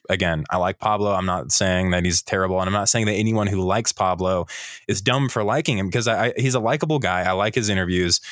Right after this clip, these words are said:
and I like, you know, I, I understand why people have a certain infa-,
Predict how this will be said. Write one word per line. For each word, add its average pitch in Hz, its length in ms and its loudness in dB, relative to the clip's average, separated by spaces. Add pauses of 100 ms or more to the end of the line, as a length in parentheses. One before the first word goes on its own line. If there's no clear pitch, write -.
(320)
and 101 120 -2
I 95 100 0
like, 104 480 -4 (180)
you 101 120 -2
know, 82 280 0
I, 101 140 2
I 98 180 0
understand 95 460 2
why 90 120 2
people 87 320 -2
have 85 460 -2
a 87 100 2
certain 87 240 2
infa-, 85 300 -2